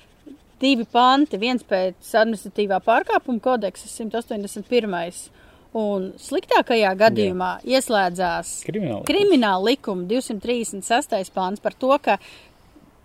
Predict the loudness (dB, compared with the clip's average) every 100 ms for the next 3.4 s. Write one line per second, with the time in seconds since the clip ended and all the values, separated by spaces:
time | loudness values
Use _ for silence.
0 | -20 _ 2 2 4 2 2 2 4 2
1 | 2 2 2 4 0 -4 -8 0 4 4
2 | 2 -4 -4 -4 -4 -6 -2 -4 -4 -10
3 | -10 -12 -8